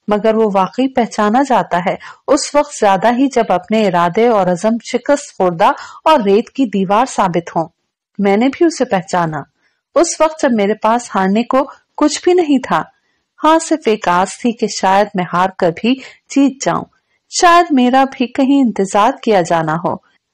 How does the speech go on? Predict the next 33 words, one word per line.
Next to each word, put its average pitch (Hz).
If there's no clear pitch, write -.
अमीना, 349
बस 339
यही 302
तमन्ना 233
इस 247
दहलीज 220
तक 220
लाई 180
है 240
मुझे, 185
लेकिन 302
तुम्हारा 269
दिल 269
साफ 220
नहीं 254
तो 359
मैं 226
तुम 240
पर, 226
बल्कि 277
किसी 330
पर 214
भी -
जबर 226
नहीं 240
करूंगा। 180
नहीं 226
बाबा 233
साईं, 214
ऐसा 226
तो 427
ना 294
कहें, 214